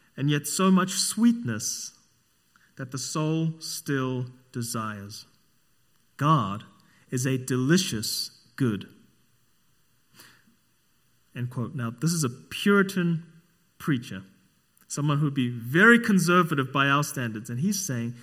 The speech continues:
"God is a delicious good, spiritually speaking." He is our eternal, inexhaustible cup and portion, and he alone satisfies us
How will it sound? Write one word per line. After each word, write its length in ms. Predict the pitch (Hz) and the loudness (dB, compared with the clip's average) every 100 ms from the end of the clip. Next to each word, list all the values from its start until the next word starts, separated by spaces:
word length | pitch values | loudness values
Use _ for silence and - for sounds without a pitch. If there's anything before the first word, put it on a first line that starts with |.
| - - - | -20 -20 -4
"God 340 | 143 160 170 | 0 2 2
is 160 | 170 139 | 0 0
a 120 | 135 | 0
delicious 1040 | 123 113 113 113 139 - - 95 - - - _ _ _ - | 0 0 0 4 4 4 -4 -4 -4 -4 -12 _ _ _ -4
good, 320 | 110 92 - - _ _ _ _ _ _ _ _ _ _ _ - | -2 -4 -10 -20 _ _ _ _ _ _ _ _ _ _ _ -10
spiritually 560 | - 139 120 - 107 | -2 0 0 -2 -6
speaking." 500 | - - 98 110 120 - _ _ _ _ _ _ _ _ _ _ _ _ _ _ _ _ _ _ _ _ _ _ _ _ _ _ _ | -8 -10 -12 -10 -16 -16 _ _ _ _ _ _ _ _ _ _ _ _ _ _ _ _ _ _ _ _ _ _ _ _ _ _ _
He 300 | _ 185 202 | _ -2 -2
is 140 | 175 147 | -2 -2
our 160 | 135 | -2
eternal, 680 | 135 127 - 143 139 110 104 - _ _ _ - | -2 -4 -8 -4 -4 -6 -10 -20 _ _ _ -4
inexhaustible 1080 | 170 180 170 143 143 151 - 143 131 110 120 _ _ - | 2 4 4 2 0 0 -4 -10 -8 -8 -10 _ _ -20
cup 440 | - - 113 - _ _ _ - | -14 -12 -12 -14 _ _ _ -12
and 160 | 120 120 | -10 -10
portion, 560 | - 120 120 110 104 - _ - | -8 -8 -8 -12 -14 -16 _ -12
and 120 | 123 | -10
he 240 | - 190 | -2 2
alone 320 | 180 147 151 | 2 2 2
satisfies 880 | 143 - - 143 127 - 117 107 107 | 0 -6 -6 -4 -6 -8 -10 -12 -12
us 300 | 117 117 - | -14 -14 -18